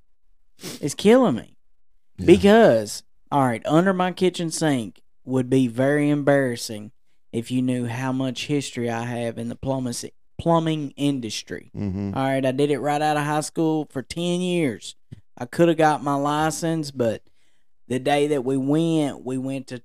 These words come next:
Speaker 1: Tattletales and we drank a lot, and then we went to the class, and then we didn't feel like studying.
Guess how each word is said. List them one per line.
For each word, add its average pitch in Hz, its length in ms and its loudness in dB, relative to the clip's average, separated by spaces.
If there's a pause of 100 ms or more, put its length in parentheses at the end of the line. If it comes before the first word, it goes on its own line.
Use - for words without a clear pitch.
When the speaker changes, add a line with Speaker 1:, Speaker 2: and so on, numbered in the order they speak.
(100)
Speaker 1:
Tattletales 135 720 -2
and 127 180 -6
we 127 260 -6
drank 131 460 0
a 135 60 -6
lot, 135 460 -2
and 127 180 -8
then 131 120 -4
we 131 100 0
went 131 220 -2
to 127 100 -4
the 123 100 -4
class, 127 560 -4
and 123 160 -8
then 123 140 -6
we 127 100 -6
didn't 123 300 -8
feel 127 100 -6
like 117 260 -8
studying. 131 540 -2